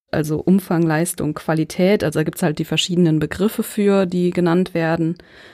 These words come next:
Der Umfang ist im Endeffekt der Umfang der angebotenen Leistung oder man kann es auch verstehen, die Arbeit, die zu schulden ist oder geschuldet wird.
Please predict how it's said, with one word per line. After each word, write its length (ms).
Der 200
Umfang 680
ist 140
im 60
Endeffekt 460
der 140
Umfang 380
der 160
angebotenen 640
Leistung 720
oder 200
man 160
kann 180
es 120
auch 120
verstehen, 560
die 300
Arbeit, 460
die 340
zu 200
schulden 420
ist 180
oder 140
geschuldet 460
wird. 320